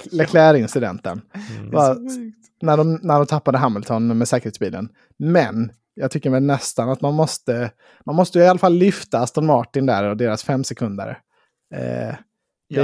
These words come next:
Speaker 2: är ju riktigt tabbe, speciellt med hundrade podiet för Alonso, liksom, som han seglar in och så tar teamet ifrån honom. Det är,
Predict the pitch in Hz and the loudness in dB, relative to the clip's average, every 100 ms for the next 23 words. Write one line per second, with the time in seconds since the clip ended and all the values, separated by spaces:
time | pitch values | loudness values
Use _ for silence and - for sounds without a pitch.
0 | 139 131 127 127 135 143 - 131 - 143 | 2 0 0 -2 -2 -4 -6 -6 0 -2
1 | 110 110 - 160 175 131 143 123 170 175 | -2 -8 -4 2 4 4 0 2 2 2
2 | 165 135 135 170 131 117 110 110 - 123 | 2 0 0 0 0 0 -2 -4 -4 -2
3 | 110 104 131 117 101 - 104 113 _ _ | 0 -2 -2 -2 -4 -8 -8 -10 _ _
4 | _ _ - 127 117 127 123 - 156 156 | _ _ -18 -12 -8 -6 -4 0 4 4
5 | 143 127 123 123 95 107 - _ _ _ | 4 0 -2 -2 -4 -8 -10 _ _ _
6 | 120 131 - - 127 117 - 135 98 104 | -12 -10 -4 2 2 2 -2 -4 -4 -8
7 | 117 135 110 - - _ - 135 131 120 | -8 -8 -10 -16 -20 _ -6 -2 2 2
8 | 117 | 0